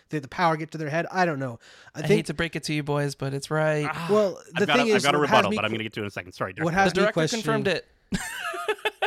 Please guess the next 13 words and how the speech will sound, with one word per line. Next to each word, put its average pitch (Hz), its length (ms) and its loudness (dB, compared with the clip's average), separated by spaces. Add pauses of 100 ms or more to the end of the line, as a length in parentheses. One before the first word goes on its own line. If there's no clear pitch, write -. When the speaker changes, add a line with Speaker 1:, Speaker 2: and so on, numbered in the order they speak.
(920)
Speaker 1:
What 190 100 -2
has 233 180 4
me 240 120 -2
questioning 170 420 0
it 151 140 -2
was, 147 240 -4
was 139 260 -4
more 151 220 0
the 160 60 -2
fact 147 340 0
that, 135 260 -4 (160)
like, 123 320 -12 (580)
if 151 160 -4